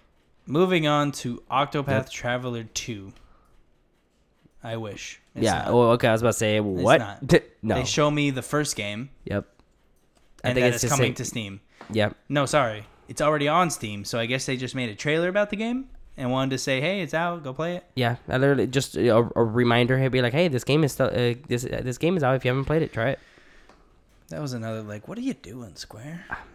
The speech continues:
Speaker 1: Is
Speaker 2: I
Speaker 1: this
Speaker 2: mean
Speaker 1: just, look, I get everyone's been joking, like, "Hey, hey, E three is
Speaker 2: <clears throat>
Speaker 1: just commercials." And I've always like, "Yeah, it is, but it's hype commercials, so at least we're having fun with it."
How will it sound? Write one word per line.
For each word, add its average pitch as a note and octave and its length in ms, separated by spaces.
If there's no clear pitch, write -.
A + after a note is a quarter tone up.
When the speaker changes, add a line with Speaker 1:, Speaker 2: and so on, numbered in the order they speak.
Speaker 1:
Is B2+ 140
Speaker 2:
I F3 40
Speaker 1:
this G#3 80
Speaker 2:
mean - 60
Speaker 1:
just, - 520
look, E3+ 240
I D#3+ 120
get F#3+ 280
everyone's C#3+ 420
been B2+ 160
joking, B2 340
like, A#2 200
"Hey, D3 360
hey, C#3+ 440
E E3 180
three F3+ 400
is B2+ 180
Speaker 2:
<clears throat> G#2+ 60
Speaker 1:
just - 360
commercials." D3+ 960
And D3+ 260
I've F3 160
always G3+ 300
like, D#3+ 320
"Yeah, G#3 240
it F#3 80
is, F3 260
but D3+ 200
it's C#3 160
hype C#3 300
commercials, G#2 520
so B2+ 180
at B2+ 120
least E3+ 200
we're F3+ 80
having D3+ 260
fun A#2+ 240
with G#2 160
it." G#2 140